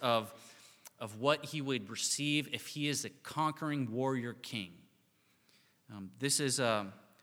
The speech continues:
a image that is so culturally displaced from, um, from how we do things today. I mean, the, the sense of grandeur and of, of a statesman arriving is still,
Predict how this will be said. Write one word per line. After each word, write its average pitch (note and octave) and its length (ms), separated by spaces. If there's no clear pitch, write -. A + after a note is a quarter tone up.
a A#2 180
image C3 500
that A2+ 300
is A2+ 80
so - 420
culturally D3 640
displaced A#2 840
from, G#2+ 540
um, F#2+ 280
from A2 200
how A#2 280
we A2+ 340
do B2 140
things B2 320
today. A2+ 380
I A#2 40
mean, A#2 160
the, G#2+ 200
the D3 100
sense F3+ 220
of B2 160
grandeur B2+ 640
and A#2+ 180
of, A#2+ 120
of A#2 80
a A2+ 40
statesman C#3+ 540
arriving A2+ 400
is G#2 80
still, A2+ 460